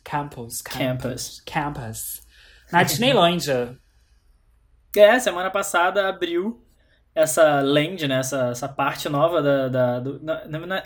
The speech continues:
Speaker 2: não é nem na Disneyland, eu acho. Se eu não me engano, é no California Adventure, que é o parque do lado da Disneyland, lá na, em Los, em Anaheim, né? Na Califórnia. E abriu essa parte nova que é da Marvel, que são, que é dos Vingadores. E, assim, foi muito legal.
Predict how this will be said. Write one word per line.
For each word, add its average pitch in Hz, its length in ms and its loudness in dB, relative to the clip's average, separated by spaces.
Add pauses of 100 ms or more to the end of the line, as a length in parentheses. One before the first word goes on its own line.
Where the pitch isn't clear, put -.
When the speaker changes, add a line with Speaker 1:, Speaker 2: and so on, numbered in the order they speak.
Speaker 2:
não 190 260 -4
é 202 60 4
nem 214 160 2
na 320 100 0
Disneyland, 185 460 0
eu 147 80 6
acho. 139 160 2
Se 151 60 -4
eu - 40 0
não 151 60 0
me 151 60 0
engano, 160 180 0
é - 20 -4
no 175 80 -6
California 170 500 0
Adventure, 147 460 -4
que 151 80 -6
é 143 60 2
o 143 80 -2
parque 143 580 -2 (420)
do 151 160 -4
lado 143 360 4
da 139 80 -2
Disneyland, 139 560 -4
lá 143 260 -2
na, 127 240 -6
em 123 160 -4
Los, 131 300 -4
em 117 180 -4
Anaheim, 113 380 -4
né? 127 260 -6
Na 127 80 -8
Califórnia. 127 580 -2 (560)
E 170 160 4
abriu 170 300 4
essa 185 160 0
parte 180 320 -4
nova 175 240 -2
que 196 180 -4
é 196 280 0 (540)
da 208 200 4
Marvel, 208 420 2
que 220 140 -10
são, - 400 -8
que 190 120 -8
é 185 100 -2
dos 190 120 -6
Vingadores. 170 640 0
E, 190 220 -4
assim, 190 380 -6
foi 156 180 -4
muito 180 460 -6
legal. 127 420 0